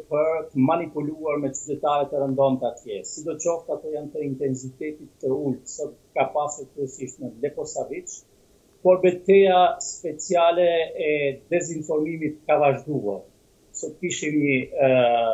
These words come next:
pjesë të kësaj lufte hibride, përmes cilës proklamohej se Gjoja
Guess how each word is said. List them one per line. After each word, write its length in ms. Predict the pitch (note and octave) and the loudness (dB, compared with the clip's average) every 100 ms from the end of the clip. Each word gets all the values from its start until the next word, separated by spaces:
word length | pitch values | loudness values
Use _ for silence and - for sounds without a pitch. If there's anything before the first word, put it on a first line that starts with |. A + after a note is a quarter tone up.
| G2+ - _ _ _ | -2 -8 _ _ _
pjesë 340 | D3 D#3+ D3 - | -6 -4 -4 -4
të 140 | B2+ | -10
kësaj 260 | - C#3+ C#3 | -4 0 0
lufte 380 | D3+ D3 - B2 | 0 -4 -4 -4
hibride, 560 | B2 A#2 D3+ D#3+ E3 D#3 - | -4 -4 -4 -4 -2 -4 -4
përmes 420 | C3+ C3 B2+ - | -4 -2 -2 -6
cilës 400 | - D3+ D3+ D3+ - - - _ - | -12 -8 -6 -6 -10 -20 -20 _ -6
proklamohej 680 | C#3 C3+ C#3+ C#3+ D3 D3+ C#3+ | -4 0 2 4 4 2 2
se 260 | - C3 - | -2 -4 -4
Gjoja 460 | - D3+ D3 C#3+ | 2 2 4 6